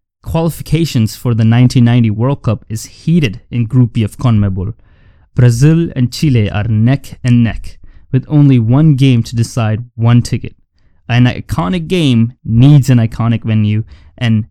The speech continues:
none serve this purpose better than the Maracana in Rio. Chile need a win. Brazil are leading on goal difference, so a draw would do. A hundred and forty-one thousand spectators packed into the legendary stadium.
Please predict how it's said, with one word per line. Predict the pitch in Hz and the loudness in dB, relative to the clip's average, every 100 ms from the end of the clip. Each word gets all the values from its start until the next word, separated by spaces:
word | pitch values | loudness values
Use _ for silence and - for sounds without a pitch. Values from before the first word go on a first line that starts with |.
| - | -2
none | 117 139 151 131 | 2 4 4 2
serve | - 127 113 | 0 -4 0
this | 131 - | -2 -2
purpose | 127 117 117 | -4 -4 -4
better | 117 110 107 107 | -4 -2 0 -2
than | 101 104 | -2 -4
the | |
Maracana | 95 101 110 - 127 113 123 | -2 -4 -4 0 0 0 -2
in | - 113 113 | -4 -4 -2
Rio. | 113 95 98 - - _ _ _ _ _ _ _ | 0 -2 -6 -12 -18 _ _ _ _ _ _ _
Chile | - 196 220 180 123 117 147 | -6 -2 0 0 -2 -4 -4
need | 131 131 | 0 2
a | 120 | 2
win. | 113 95 71 _ _ _ _ | 0 -2 -6 _ _ _ _
Brazil | 127 123 139 131 233 196 | -8 -2 -2 0 -2 -2
are | 117 120 | -2 -2
leading | 127 214 190 | -2 -2 -2
on | 127 110 | -2 -2
goal | 120 113 | -2 -2
difference, | 107 170 127 104 | -2 -4 -2 -4
so | - - 113 107 - | -4 -6 -4 -4 -6
a | |
draw | 117 107 139 | -8 -6 -4
would | 120 110 | -4 -4
do. | 143 101 - _ _ _ _ _ _ _ _ - | -4 -6 -10 _ _ _ _ _ _ _ _ -12
A | 127 | -12
hundred | - - 170 202 226 | -12 -10 -4 -4 0
and | 220 | 0
forty-one | 190 - 196 196 190 180 | -2 -4 -4 -4 -4 -6
thousand | 165 156 151 151 | -6 -6 -6 -6
spectators | - - 156 - 147 139 135 - - | -8 -8 -8 -6 -6 -4 -4 -6 -12
packed | - - 151 - _ _ _ - | -12 -8 -8 -8 _ _ _ -10
into | 139 139 | -6 -4
the | 131 | -2
legendary | 123 120 120 110 110 | -2 -2 -2 -2 -4
stadium. | - 110 107 107 | -4 -4 -2 -4